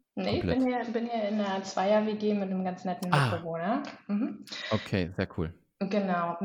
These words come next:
Speaker 1: Ja, ein ganz normaler Arbeitstag bei mir. Also
Speaker 2: Mhm.
Speaker 1: das Allerschönste, ich wache ohne Wecker auf morgens. <laughs>
Speaker 2: <laughs> Ja.
Speaker 1: Äh, meistens Tatsache gegen sechs Uhr dreißig so, das ist meine Zeit, da stehe ich auf und gehe erstmal eine Runde laufen.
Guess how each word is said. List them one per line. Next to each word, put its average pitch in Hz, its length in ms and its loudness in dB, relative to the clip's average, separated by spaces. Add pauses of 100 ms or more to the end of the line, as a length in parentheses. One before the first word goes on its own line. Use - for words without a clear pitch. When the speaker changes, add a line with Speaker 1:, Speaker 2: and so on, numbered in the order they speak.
(120)
Speaker 1:
Ja, 202 260 6
ein 185 80 0
ganz 247 220 8
normaler 254 320 10
Arbeitstag 208 500 6
bei 175 100 0
mir. 185 360 0
Also 185 400 2
Speaker 2:
Mhm. 185 320 8
Speaker 1:
das 208 160 6
Allerschönste, 262 840 6
ich 202 240 0
wache 202 380 4
ohne 214 260 4
Wecker 202 340 2
auf 214 300 4
morgens. 240 680 4 (320)
<laughs> - 0 -
Speaker 2:
<laughs> 247 640 8
Ja. 113 100 8 (540)
Speaker 1:
Äh, 220 320 12
meistens 214 420 6
Tatsache 214 400 6
gegen 208 260 6
sechs 202 280 4
Uhr 196 80 0
dreißig 196 640 2
so, 262 140 2
das 254 180 2
ist - 60 -8
meine 190 260 2
Zeit, 262 320 0
da 220 80 4
stehe 214 280 2
ich 202 200 -2
auf 220 400 6
und 214 280 2
gehe 214 160 0
erstmal 208 340 4
eine 190 100 2
Runde 190 260 2
laufen. 196 760 0